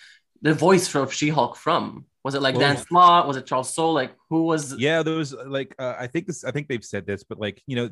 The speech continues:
Speaker 2: they gave, like, a, a sh-, a sheet of, like, these, like, honestly, like, the best She-Hulk comics.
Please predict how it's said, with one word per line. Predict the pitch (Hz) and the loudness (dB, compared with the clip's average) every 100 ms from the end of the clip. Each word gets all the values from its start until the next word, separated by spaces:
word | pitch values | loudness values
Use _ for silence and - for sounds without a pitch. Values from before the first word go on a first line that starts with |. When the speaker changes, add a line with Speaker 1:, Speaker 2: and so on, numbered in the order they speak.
| - | -6
Speaker 2:
they | 113 | -4
gave, | 127 123 | -2 -2
like, | 120 113 | -4 -4
a, | 104 101 95 | -4 -4 -6
a | 90 | -10
sh-, | - - | -12 -16
a | |
sheet | 98 120 | -14 -10
of, | 113 | -8
like, | 101 87 87 | -8 -10 -10
these, | 175 165 | -8 -6
like, | 101 - _ | -8 -10 _
honestly, | 110 107 101 92 | -6 -6 -6 -10
like, | 85 - | -10 -12
the | |
best | 82 90 - | -12 -12 -12
She-Hulk | - 87 82 76 | -14 -14 -14 -16
comics. | - 87 85 - | -12 -12 -14 -18